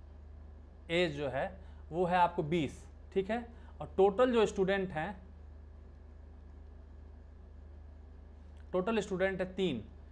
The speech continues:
तो सारे बच्चों का उम्र का सम क्या होगा, ठीक है, सभी बच्चों के, सभी स्टूडेंट के,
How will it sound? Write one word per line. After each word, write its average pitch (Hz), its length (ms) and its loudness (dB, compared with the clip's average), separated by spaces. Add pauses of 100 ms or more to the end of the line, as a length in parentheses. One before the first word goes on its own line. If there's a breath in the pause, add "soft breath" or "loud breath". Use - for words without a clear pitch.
(360 soft breath)
तो 262 280 6 (680)
सारे 214 300 12
बच्चों 220 300 4
का 226 120 2 (100)
उम्र 220 220 4
का 214 200 8 (480)
सम 196 200 6
क्या 185 200 10
होगा, 127 400 4 (300)
ठीक 202 140 2
है, 254 120 2 (680 loud breath)
सभी 202 260 8
बच्चों 196 340 6
के, 175 200 2 (1700)
सभी 185 380 2 (260)
स्टूडेंट 185 460 0
के, 175 200 -2